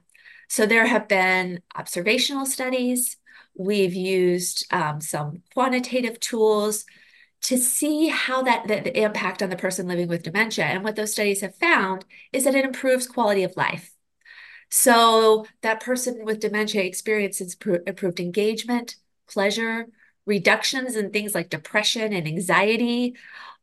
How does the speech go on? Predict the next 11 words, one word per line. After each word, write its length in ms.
all 260
those 240
good 320
things. 400
So 100
we 140
have 280
those 260
studies. 240
And 100
then 140